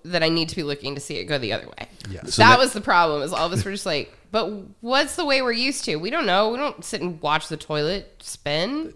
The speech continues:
Speaker 2: One of those guys should have known. I, I immediately went, "Uh, this way," and then went, "Oh, that's clockwise."
Speaker 3: Mm-hmm.
Speaker 1: You're talking about musicians.
Speaker 3: <laughs> Nick's a musician.
Speaker 2: I
Speaker 1: Nick, Nick is a right and left brain musician. It's, he's very different.
Speaker 3: Mm-hmm.
Speaker 1: Very different.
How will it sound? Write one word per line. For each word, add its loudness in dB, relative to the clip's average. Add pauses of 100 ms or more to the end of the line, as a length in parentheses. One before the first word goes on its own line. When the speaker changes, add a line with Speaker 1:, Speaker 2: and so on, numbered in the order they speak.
Speaker 2:
One -2
of 0
those 0
guys -2
should -6
have -8
known. -10
I, 0
I 2
immediately 0
went, -6
"Uh, -4
this -6
way," -16 (140)
and -6
then -4
went, -6
"Oh, -8
that's -8
clockwise." -12 (260)
Speaker 3:
Mm-hmm. -2 (240)
Speaker 1:
You're -6 (360)
talking -10
about -8
musicians. -12 (500)
Speaker 3:
<laughs> -8
Nick's 0
a -8
musician. -2
Speaker 2:
I -4 (360)
Speaker 1:
Nick, -2 (140)
Nick -2
is 0
a 2
right 0
and 0
left -4
brain -2
musician. -4
It's, -8
he's -6
very -4
different. -4
Speaker 3:
Mm-hmm. 0
Speaker 1:
Very 2
different. -4